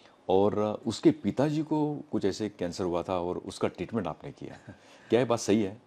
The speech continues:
Speaker 2: हाँ जी, हाँ जी।
Speaker 1: मैं उस, अ, अभिनेत्री का नाम नहीं लेना चाहता हूँ, ना ही उनके पिताश्री का नाम लेना चाहता हूँ,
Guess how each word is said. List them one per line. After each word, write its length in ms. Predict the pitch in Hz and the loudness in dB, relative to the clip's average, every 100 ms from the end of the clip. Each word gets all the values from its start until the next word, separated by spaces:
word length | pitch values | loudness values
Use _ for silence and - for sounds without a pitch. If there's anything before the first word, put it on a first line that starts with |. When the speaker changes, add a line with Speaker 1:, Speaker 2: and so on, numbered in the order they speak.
| _ _ - | _ _ -6
Speaker 2:
हाँ 120 | 107 | -4
जी, 220 | - - - | -4 -16 -20
हाँ 80 | |
जी। 160 | - 95 | -6 4
Speaker 1:
मैं 100 | 139 | 6
उस, 340 | 143 - - | 6 2 -6
अ, 440 | - - 98 95 95 | -8 -2 2 4 4
अभिनेत्री 400 | 92 113 120 123 | 4 4 2 2
का 100 | 120 | 0
नाम 180 | 101 101 | 2 2
नहीं 140 | 104 | 2
लेना 220 | 98 87 87 | 2 0 -2
चाहता 280 | 85 80 | -4 -4
हूँ, 160 | 101 95 | -6 -2
ना 200 | 87 98 | 0 0
ही 280 | 98 110 113 - | 0 -4 -6 -8
उनके 160 | 85 | -6
पिताश्री 440 | 87 87 95 95 95 | -4 2 2 2 0
का 100 | 98 | -2
नाम 160 | 90 | -2
लेना 180 | 87 82 | -2 -4
चाहता 240 | 80 82 | -6 -8
हूँ, 100 | 104 | -8